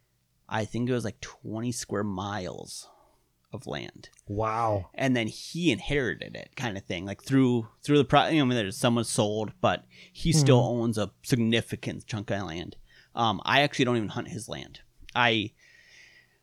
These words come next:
Speaker 1: um, the friends that invited us out there hunt his land, so I just kinda stay away from it.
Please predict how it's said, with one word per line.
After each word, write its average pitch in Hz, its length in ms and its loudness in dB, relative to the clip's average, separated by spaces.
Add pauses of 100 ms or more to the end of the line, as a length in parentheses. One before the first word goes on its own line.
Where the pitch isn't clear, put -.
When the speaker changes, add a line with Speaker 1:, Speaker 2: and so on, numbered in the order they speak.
(300)
Speaker 1:
um, 131 320 6
the 127 180 4
friends 165 460 4
that 139 320 4
invited 131 420 2
us 165 160 4
out 165 140 2
there 170 100 4
hunt 160 240 4 (100)
his 165 220 4
land, 175 380 4
so 123 160 2
I 110 100 6
just 110 220 -4
kinda 120 180 -2
stay 110 200 2
away 107 220 2
from 117 280 2
it. 110 180 2